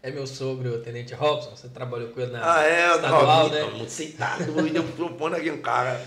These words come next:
Speaker 1: Você trabalhou com meu sogro, com meu tio, um
Speaker 2: Tio,
Speaker 1: pouquinho
Speaker 2: você
Speaker 1: mais
Speaker 2: tá
Speaker 1: atrapalhou,
Speaker 2: doido,
Speaker 1: velho.
Speaker 2: moço,
Speaker 1: Pô,
Speaker 2: cara,
Speaker 1: tá
Speaker 2: gente
Speaker 1: doido.
Speaker 2: boa de, cara, gente boa demais. Você tá doido.
Speaker 1: Só os top, né, velho?
Speaker 2: Rapaz, aquele cara,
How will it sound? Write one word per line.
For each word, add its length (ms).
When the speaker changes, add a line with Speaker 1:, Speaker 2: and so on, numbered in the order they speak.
Speaker 1:
Você 160
trabalhou 300
com 60
meu 200
sogro, 340
com 80
meu 240
tio, 160
um 60
Speaker 2:
Tio, 100
Speaker 1:
pouquinho 200
Speaker 2:
você 60
Speaker 1:
mais 140
Speaker 2:
tá 120
Speaker 1:
atrapalhou, 340
Speaker 2:
doido, 80
Speaker 1:
velho. 140
Speaker 2:
moço, 120
Speaker 1:
Pô, 60
Speaker 2:
cara, 180
Speaker 1:
tá 100
Speaker 2:
gente 100
Speaker 1:
doido. 220
Speaker 2:
boa 120
de, 120
cara, 300
gente 220
boa 180
demais. 640
Você 80
tá 120
doido. 140
Speaker 1:
Só 160
os 140
top, 320
né, 60
velho? 160
Speaker 2:
Rapaz, 340
aquele 240
cara, 600